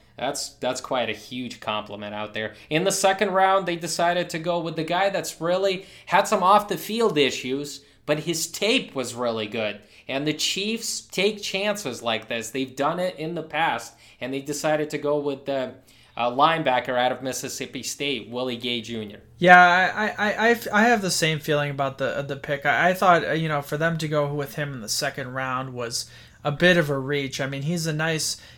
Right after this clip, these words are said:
Speaker 2: you know, I, I, I agree with the, the, the tape assessment, and, um, you know, he's had some off-the-field issues, and, um, you know, I guess that, you know, sometimes the Chiefs also like those aggressive guys.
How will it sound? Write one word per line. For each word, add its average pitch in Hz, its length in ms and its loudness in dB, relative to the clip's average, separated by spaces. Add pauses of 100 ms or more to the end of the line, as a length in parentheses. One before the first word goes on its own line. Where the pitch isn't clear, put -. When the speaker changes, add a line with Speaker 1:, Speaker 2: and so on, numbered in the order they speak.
(120)
Speaker 2:
you 165 80 -4
know, 160 100 4
I, 156 180 4
I, 160 200 4
I 156 200 4
agree 165 500 0
with 139 260 -6
the, 117 160 -6
the, 139 240 -6
the 139 240 -6
tape 139 340 -6
assessment, 135 760 -4
and, 123 160 -8 (360)
um, 131 320 -4
you 139 60 -8
know, 139 120 -4
he's 143 120 -4
had 147 180 0
some 147 160 -4
off-the-field 135 640 -4
issues, 131 580 -6
and, 120 220 -10 (320)
um, 117 720 -6
you 151 100 -8
know, 147 120 0
I 156 160 0
guess 160 260 0
that, 120 100 -8
you 156 120 -6
know, 143 120 0
sometimes 156 380 -4
the 143 80 -6
Chiefs 139 340 -6
also 131 240 -4
like 127 220 -4
those 127 200 -6
aggressive 123 600 -8
guys. 120 580 -4